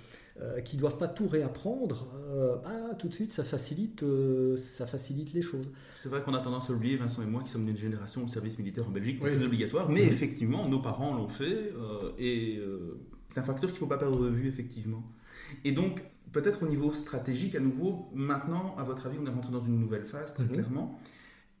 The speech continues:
Speaker 2: Qu'est-ce que vous pen-, sur la base des opérations qui ont eu lieu récemment, qu'est-ce, quelles sont selon vous les intentions de l'Ukraine et quelle pourrait être la réponse russe ?
Speaker 1: Mhm. Mais je pense qu'en fait, il y a, euh... alors là aussi, le jour où on aura accès, ça sera
Speaker 3: Oui,
Speaker 1: très
Speaker 3: c'est ça.
Speaker 1: intéressant aux
Speaker 3: Mhm.
Speaker 1: archives ukrainiennes. Euh,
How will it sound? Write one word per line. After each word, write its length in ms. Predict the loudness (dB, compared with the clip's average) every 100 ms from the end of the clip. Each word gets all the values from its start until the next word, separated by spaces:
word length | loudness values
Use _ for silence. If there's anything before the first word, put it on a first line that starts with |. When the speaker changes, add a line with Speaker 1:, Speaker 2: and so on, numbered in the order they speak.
| _ _
Speaker 2:
Qu'est-ce 260 | -2 -2 -2
que 120 | -6
vous 360 | -2 -2 -2 -2
pen-, 180 | -4 -4 -6 -14 -18 -20 -14 -12
sur 180 | -2 2
la 60 | 4
base 180 | 4
des 80 | 2
opérations 320 | 0 -2 -2
qui 100 | -2
ont 40 | 0
eu 40 |
lieu 140 | 2 2
récemment, 380 | 0 -4 -4 -6
qu'est-ce, 180 | -10 -10 -8
quelles 100 | -6
sont 160 | -4
selon 220 | -2 4 4
vous 160 | 4
les 160 | 2 0
intentions 480 | -2 -4 -6 -6 -4
de 20 |
l'Ukraine 540 | -6 -6 -6 -6 -8 -10
et 260 | -12 -10 -14 -8
quelle 120 | -6
pourrait 180 | -4 -4
être 60 | -4
la 60 | -6
réponse 280 | -6 -8 -2
russe ? 120 | 0
Speaker 1:
Mhm. 120 | 0 -4 -12 -18 -18 -18 -10 0
Mais 120 | 2
je 100 | 2
pense 220 | 0 0 2
qu'en 140 | -2
fait, 260 | -2 -4 2
il 40 |
y 20 |
a, 100 | 4
euh... 460 | 4 4 4 2 0 -2 -6 -8 -8 -10 -12 -14 -14 -10
alors 160 | -2
là 100 | 2
aussi, 280 | 2 2 2
le 120 | 4
jour 160 | 4 4
où 40 |
on 100 | 2
aura 200 | 4 2
accès, 340 | 2 2 2 2
ça 120 | 0
sera 120 | 0
Speaker 3:
Oui, 80 | 4
Speaker 1:
très 100 | 4
Speaker 3:
c'est 60 |
ça. 60 | 4
Speaker 1:
intéressant 320 | 6 6 6
aux 60 | 6
Speaker 3:
Mhm. 60 |
Speaker 1:
archives 280 | 6 6 4
ukrainiennes. 540 | 4 4 6 6 6 6
Euh, 140 | 6